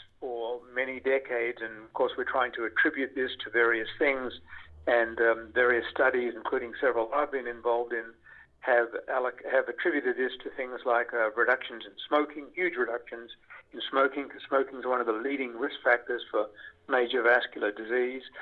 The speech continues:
but also better diet, more exercise, better cardiac care, uh, lower blood pressures, better medication, a number of,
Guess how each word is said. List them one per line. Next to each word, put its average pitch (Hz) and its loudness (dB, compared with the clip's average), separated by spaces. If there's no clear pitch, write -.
but 202 2
also 180 2
better 135 0
diet, 127 2
more 135 0
exercise, 120 -4
better 139 2
cardiac 123 2
care, 120 -2
uh, 127 0
lower 135 4
blood 131 -2
pressures, 120 -8
better 131 -2
medication, 123 -6
a 160 -4
number 170 4
of, 139 -2